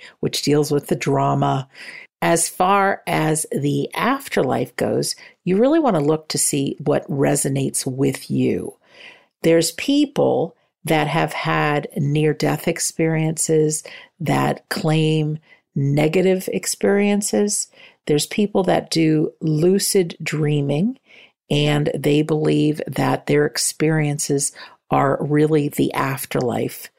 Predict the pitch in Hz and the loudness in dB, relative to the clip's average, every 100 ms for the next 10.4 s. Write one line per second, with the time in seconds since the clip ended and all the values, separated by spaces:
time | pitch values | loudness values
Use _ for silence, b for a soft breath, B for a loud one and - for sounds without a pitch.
0 | b b 165 233 254 202 139 - - - | b b -2 2 4 4 2 0 -4 -6
1 | _ _ _ 196 170 185 180 175 175 175 | _ _ _ -4 2 4 4 2 0 -4
2 | _ _ _ - - - 294 294 - 151 | _ _ _ -8 -6 -2 2 2 2 0
3 | 135 143 - - - - - 190 185 185 | 0 -2 -4 -8 -6 -4 0 2 2 2
4 | - 156 147 - 147 135 - 143 - 147 | 0 0 -2 -4 -4 -4 -4 -6 -4 -4
5 | 131 113 - - - - B B - 156 | -2 -4 -4 -4 -6 -10 B B -2 2
6 | 196 160 147 170 151 151 - b b 143 | 2 0 -2 0 2 0 -2 b b -2
7 | - 160 156 156 139 - 156 175 220 254 | 0 0 0 -2 -4 -2 2 2 2 -2
8 | B B B - 151 - 196 190 185 156 | B B B -4 -2 0 0 0 0 -2
9 | 147 143 - 139 139 - - 135 127 131 | -2 -2 -2 -2 -2 -4 -4 -2 -2 -2
10 | - 120 120 117 | -2 -4 -4 -8